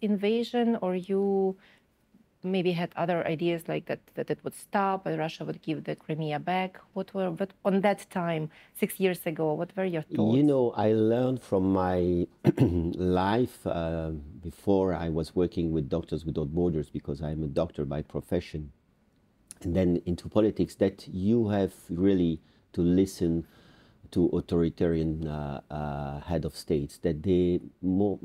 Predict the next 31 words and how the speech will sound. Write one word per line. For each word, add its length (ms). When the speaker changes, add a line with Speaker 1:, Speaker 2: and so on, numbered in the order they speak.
Speaker 2:
one 500
day 240
they 140
will 240
implement 720
what 240
they 160
are, 360
uh, 260
saying. 520
And 220
so 240
you 220
have 160
always 380
to 120
take 220
them 160
seriously. 720
Uh, 500
and 280
so 360
I, 180
I'm, 200
I 80
was 240
not 160
that 220
surprised, 640
you 80
know. 220